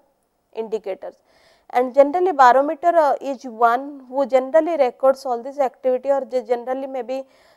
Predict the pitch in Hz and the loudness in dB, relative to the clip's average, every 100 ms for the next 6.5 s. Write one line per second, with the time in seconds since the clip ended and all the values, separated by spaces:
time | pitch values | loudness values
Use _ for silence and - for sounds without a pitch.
0 | _ - 269 - 294 302 330 320 262 247 | _ -8 -4 -2 4 4 4 4 4 4
1 | 262 262 262 226 214 202 214 214 220 214 | -2 -6 0 0 0 -2 -4 -4 0 2
2 | 202 202 254 233 - 277 269 269 262 233 | 0 -2 2 2 2 6 6 6 -8 -6
3 | 262 403 _ _ - 233 233 220 269 262 | -6 -6 _ _ -8 -6 -6 -8 -2 0
4 | 233 - 208 202 190 _ _ _ _ _ | 0 0 -2 -4 -16 _ _ _ _ _
5 | _ 302 294 311 240 247 269 311 370 - | _ -2 4 4 8 6 6 2 -2 -2
6 | 403 403 302 254 | -4 2 4 6